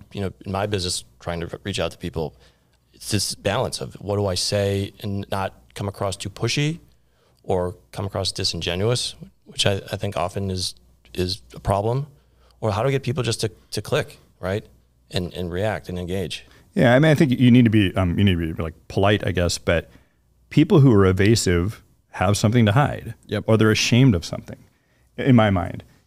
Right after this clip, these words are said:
Speaker 2: And so if someone kind of is indirect about what they're trying to accomplish, I wonder why. Like, why is this person not being direct?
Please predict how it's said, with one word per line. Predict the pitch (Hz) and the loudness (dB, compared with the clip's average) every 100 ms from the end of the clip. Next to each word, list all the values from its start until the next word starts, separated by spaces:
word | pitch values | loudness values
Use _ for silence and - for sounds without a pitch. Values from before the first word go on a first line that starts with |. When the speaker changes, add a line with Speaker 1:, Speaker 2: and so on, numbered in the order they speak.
| - | 0
Speaker 2:
And | 110 | 0
so | - 117 | 4 4
if | 104 | 4
someone | 143 143 127 | 4 4 4
kind | 123 120 | 6 4
of | 98 | 4
is | 90 - - - | 2 -2 -10 2
indirect | 120 117 101 90 95 - 104 | 6 6 6 4 2 0 0
about | 95 92 | 2 2
what | 95 98 | 0 0
they're | 95 | -2
trying | - 113 104 | 2 4 4
to | 87 | 0
accomplish, | - 110 117 92 87 - - - - _ | 0 0 2 0 -2 -6 -14 -20 -20 _
I | 104 123 | 2 4
wonder | 139 104 | 6 4
why. | 85 76 - - _ _ _ _ _ _ _ _ _ _ _ - | 2 -2 -6 -14 _ _ _ _ _ _ _ _ _ _ _ -4
Like, | 104 - | -4 -4
why | - 110 104 | -6 0 2
is | 107 | 2
this | 107 | 0
person | 104 92 87 | -2 -2 -2
not | 85 | -2
being | 87 76 | -4 -2
direct? | 95 - - | -2 -2 -10